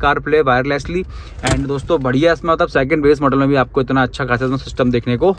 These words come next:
मिल जाता है। बाकी बात करें इसके reverse camera quality की, तो आप देख लीजिए कुछ इस type की इसमें आपको reverse camera quality देखने को मिल जाती है।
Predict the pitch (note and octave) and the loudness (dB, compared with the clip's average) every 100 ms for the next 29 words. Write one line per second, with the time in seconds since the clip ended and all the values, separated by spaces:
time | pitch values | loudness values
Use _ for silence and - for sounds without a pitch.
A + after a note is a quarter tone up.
0 | - B2+ B2+ A2 G2 G#2 - - - - | 0 2 4 0 -4 -8 -10 -16 -20 -20
1 | - - - - - - - - B2+ C#3+ | -20 -20 -20 -18 -18 -18 -20 -6 -4 -2
2 | D#3 C#3+ C#3+ D#3+ E3 - F3+ D#3 A#2 C3+ | 0 0 2 4 4 2 0 0 0 2
3 | D3 C3 C3+ D3+ C#3+ C3+ C3+ D3+ F#3 - | 2 0 2 2 2 0 0 -2 -6 -8
4 | - - - C3 B2 C#3+ C3+ D3 D3+ C#3+ | -14 -14 -2 0 0 -2 -2 -4 -4 -4
5 | C3+ C#3+ C3+ D3 - C#3 - C#3+ C3+ - | -2 0 0 0 0 0 2 2 2 2
6 | C3 C3 A2+ B2 C3+ B2+ B2 B2+ C3+ B2+ | 0 0 0 0 0 -2 -2 0 2 2
7 | C3 B2+ - E3+ | 4 2 0 -2